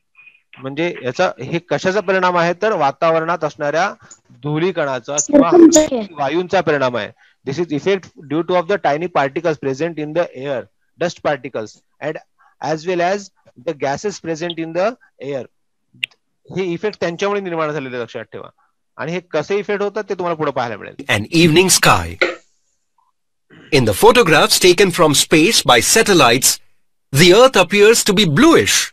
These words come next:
Speaker 1: हम्म, खरंच पृथ्वी अशी निळी आहे का आपली? समुद्र खराच निळा आहे का? तर actually नाहीये. मग असं का दिसतं? This is effect of light. प्रकाशाच्या परिणामामुळे असं होत आहे. आणि मग निळा, निळीच का दिसते पृथ्वी?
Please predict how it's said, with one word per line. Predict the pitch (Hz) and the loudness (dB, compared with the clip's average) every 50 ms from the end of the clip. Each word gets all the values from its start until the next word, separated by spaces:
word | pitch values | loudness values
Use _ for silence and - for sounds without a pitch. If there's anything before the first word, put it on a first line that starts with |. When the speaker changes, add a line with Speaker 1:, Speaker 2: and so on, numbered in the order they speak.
| _ _ _ _ _ _ _ _ 135 | _ _ _ _ _ _ _ _ -20
Speaker 1:
हम्म, | 127 120 113 - - _ _ 147 120 104 _ | -20 -20 -20 -20 -20 _ _ _ _ _ _
खरंच | - 156 170 165 - | -8 -6 -6 -6 -6
पृथ्वी | 165 160 156 - 180 185 | -8 -8 -8 -6 -6 -6
अशी | 170 - - | -6 -6 -8
निळी | 175 160 160 180 | -8 -6 -4 -2
आहे | 185 165 160 160 | 0 0 0 -2
का | 143 147 | -2 -4
आपली? | 135 131 123 123 120 123 135 _ _ _ _ _ _ _ _ _ _ _ - | -6 -6 -8 -14 -14 -14 -18 _ _ _ _ _ _ _ _ _ _ _ -12
समुद्र | - 131 151 165 180 170 - | -10 -8 -6 -4 -4 -4 -4
खराच | 170 160 180 170 170 | -2 -2 -2 -4 -4
निळा | 170 160 156 151 | -6 -4 -4 -2
आहे | 147 143 135 | -4 -4 -6
का? | - 127 120 123 120 123 _ _ _ _ _ _ _ _ _ _ _ _ - | -8 -10 -10 -10 -12 -14 _ _ _ _ _ _ _ _ _ _ _ _ -18
तर | 147 - - | -18 -16 -16
actually | - - _ - - 208 226 233 226 | -18 -18 _ -10 -6 -6 -6 -6 -6
नाहीये. | 202 175 165 151 131 104 - _ _ _ _ _ _ _ _ | -8 -8 -8 -10 -12 -16 -20 _ _ _ _ _ _ _ _
मग | 143 151 | -10 -10
असं | 160 151 - 185 | -10 -8 -10 -10
का | - 175 175 196 | -6 -6 -6 -4
दिसतं? | 180 175 170 - - 156 147 143 143 _ _ _ _ - | -6 -8 -12 -10 -8 -6 -6 -6 -8 _ _ _ _ -20
This | 139 - - 180 | -18 -16 -16 -10
is | 147 | -10
effect | 147 - 185 175 - 196 185 | -8 -8 -8 -8 -4 -4 -4
of | 165 160 | -4 -4
light. | 143 117 98 - - _ _ _ _ _ _ _ - | -6 -6 -6 -10 -18 _ _ _ _ _ _ _ -18
प्रकाशाच्या | 131 131 - - 160 165 - 165 156 185 | -18 -14 -10 -10 -10 -10 -10 -8 -8 -8
परिणामामुळे | 170 170 147 147 156 160 165 165 160 175 170 | -8 -8 -10 -10 -10 -10 -8 -8 -6 -4 -4
असं | 151 147 - 160 | -4 -4 -6 -12
होत | 139 135 123 - | -12 -14 -16 -16
आहे. | 123 110 107 95 _ _ _ _ _ _ _ _ | -16 -18 -18 -20 _ _ _ _ _ _ _ _
आणि | 120 147 170 | -18 -18 -16
मग | 170 170 175 170 _ _ _ _ | -14 -14 -16 -18 _ _ _ _
निळा, | 214 170 165 180 165 160 180 202 196 208 233 - 151 147 | _ _ -20 -14 -8 -4 -2 -2 -2 -2 -2 -4 -6 -4
निळीच | 160 175 202 226 - - | -4 -4 -6 -6 -4 -2
का | 220 190 | -2 -2
दिसते | 175 160 - - 170 | -2 -4 -12 -14 -14
पृथ्वी? | 147 147 139 - 135 131 123 120 | -14 -14 -18 -16 -16 -14 -14 -16